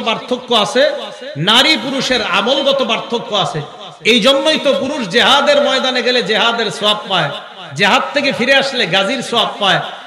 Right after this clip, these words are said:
নারী সন্তান জন্ম দেওয়ার সময় মারা গেলে শহীদের মর্যাদা পেয়ে যায়।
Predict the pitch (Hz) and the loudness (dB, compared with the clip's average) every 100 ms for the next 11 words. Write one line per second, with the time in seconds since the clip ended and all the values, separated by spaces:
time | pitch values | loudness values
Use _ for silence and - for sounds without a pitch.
0 | - 180 240 311 330 - - 320 311 302 | -4 2 6 6 4 2 2 0 2 0
1 | 277 262 277 277 254 262 254 - 247 247 | 2 0 0 0 0 0 0 -2 -2 0
2 | 226 202 240 247 233 214 220 202 220 196 | 0 0 0 0 0 -2 -2 -4 -4 -6
3 | 185 170 160 147 143 131 | -6 -4 -4 -4 -6 -8